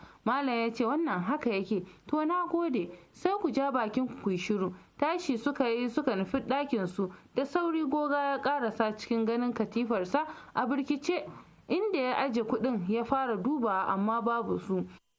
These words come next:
Ilu ya ce, "Kan bala'in nan, ai babu jakar kayan su ma."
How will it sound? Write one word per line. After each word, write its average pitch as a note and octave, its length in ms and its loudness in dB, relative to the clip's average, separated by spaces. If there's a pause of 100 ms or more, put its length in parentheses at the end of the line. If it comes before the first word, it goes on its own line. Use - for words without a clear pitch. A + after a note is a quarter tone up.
(560)
Ilu E4 260 0
ya B3 180 -2
ce, B3+ 400 -2
"Kan G#4+ 240 -2
bala'in D#4 500 0
nan, D4+ 240 0 (240)
ai E4+ 120 0
babu G#4 300 0
jakar B3+ 320 0
kayan C#4+ 380 0
su A#3+ 140 0
ma." F#3+ 260 2